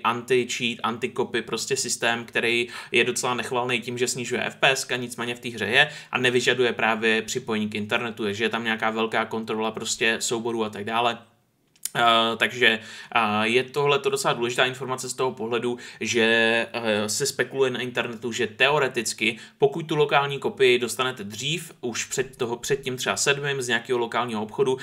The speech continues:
eh, nějaký třeba dražší předobjednávky a tak dále, tak jsou jistý spekulace, že budete moct hrát,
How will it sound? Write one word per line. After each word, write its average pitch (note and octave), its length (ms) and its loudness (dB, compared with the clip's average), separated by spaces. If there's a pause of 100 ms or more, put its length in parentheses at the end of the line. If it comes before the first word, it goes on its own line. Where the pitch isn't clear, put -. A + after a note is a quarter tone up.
(220)
eh, A2 320 6
nějaký A#2+ 380 -2
třeba A2+ 520 0
dražší C3 320 -6
předobjednávky A#2+ 640 -2
a A2 40 -6
tak G#2 160 -8
dále, A#2+ 340 6 (160)
tak A2+ 160 -2
jsou D3+ 180 0
jistý D#3 220 -4
spekulace, B2+ 500 -2
že A#2 80 -4
budete B2 260 2
moct A#2+ 180 -4
hrát, G#2+ 360 4